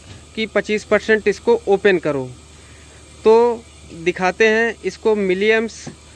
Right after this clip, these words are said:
और परसेंटेज में। अभी आपको मिलीएम्पियर में देखना है तो यहाँ मिलीएम्प्स लिखा हुआ है करंट, और अगर परसेंटेज में इसी को देखना है कितना परसेंट अभी कंट्रोल वाल्व ओपन है,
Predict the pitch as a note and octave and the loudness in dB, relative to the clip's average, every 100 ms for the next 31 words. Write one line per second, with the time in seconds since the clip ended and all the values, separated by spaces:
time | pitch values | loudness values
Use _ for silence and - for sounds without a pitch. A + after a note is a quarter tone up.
0 | - - F#3 G#3+ - F#3 - F#3 F#3+ E3 | -20 -6 -2 0 0 -2 0 0 0 0
1 | C#3+ C3+ - E3+ G#3+ A3 G#3+ G#3+ F#3+ G#3 | -2 -4 -4 -2 2 0 0 0 0 2
2 | A3+ G#3+ A3 A3+ A3+ A3+ A3+ A3+ A3+ A#3+ | 0 0 -2 0 0 0 0 0 0 -2
3 | B3 - - - - - F#3 F#3 G3+ G3+ | -4 -10 -20 -20 -18 -4 -2 0 0 0
4 | G3 G#3 G#3 F#3 E3+ E3+ D#3+ D#3 D#3 D#3 | 2 2 0 -6 -6 -4 -4 -2 -4 -6
5 | - E3 D#3+ D#3+ - - - - - - | -4 -2 -4 -6 -18 -20 -20 -20 -20 -6
6 | D#3+ G3+ G#3+ A#3+ - G#3 - G#3 G3+ C4 | 2 2 4 0 -2 -4 -2 -2 0 0
7 | B3+ A#3+ - A3+ G3+ G3 G3 G3 G#3+ A3+ | 0 -2 -4 -2 2 2 2 0 0 -2
8 | G#3+ A#3 - A3 G3+ A3+ G#3+ G#3+ A3+ G#3+ | -4 -4 -2 -2 -2 -2 -2 -2 -2 -2
9 | G#3 G#3+ G#3+ A3+ A3+ - G3+ G#3 G3+ D#3 | 2 2 2 0 -2 0 0 2 0 0